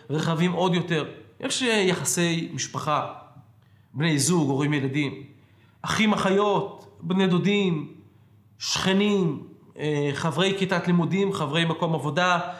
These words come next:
חברי מועדון ספורט, אנשים שגרים באותה עיר, אנשים שגרים באותה ארץ, אנשים שנמצאים באותו עולם, הם בני אדם כולם, זה גם קבוצה. בני אדם, להבדיל משאר בעלי החיים בעולם.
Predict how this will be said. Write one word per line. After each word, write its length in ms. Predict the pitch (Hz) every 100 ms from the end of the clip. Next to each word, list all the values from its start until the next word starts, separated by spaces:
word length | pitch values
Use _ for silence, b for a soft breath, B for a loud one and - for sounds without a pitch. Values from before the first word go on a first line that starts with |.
| B B
חברי 380 | 185 175 247
מועדון 420 | 262 233 196 208 196
ספורט, 680 | - 240 240 226 190 -
אנשים 340 | 190 196 233 220
שגרים 400 | 220 185 202 196
באותה 280 | 196 202 196
עיר, 300 | 240 302 254
אנשים 280 | 208 233
שגרים 380 | 214 190 185 196
באותה 320 | 185 175 180
ארץ, 340 | 185 226 214 -
אנשים 300 | 165 180 190
שנמצאים 1200 | 185 175 - - - 180 202 208 233 247 220 - - -
באותו 340 | 151 160 165 180
עולם, 360 | 175 185 175
הם 140 | 147 151
בני 220 | 160 151
אדם 220 | 139 165 165
כולם, 280 | 151 151 123
זה 80 | 127
גם 180 | 143 143
קבוצה. 340 | 135 131 117 - - - b b b b
בני 240 | 131 175 170
אדם, 380 | 165 214 185 139 131
להבדיל 400 | 151 143 147 175
משאר 300 | 151 165 151
בעלי 260 | 143 143
החיים 400 | 143 123 135 135
בעולם. 280 | 127 120 117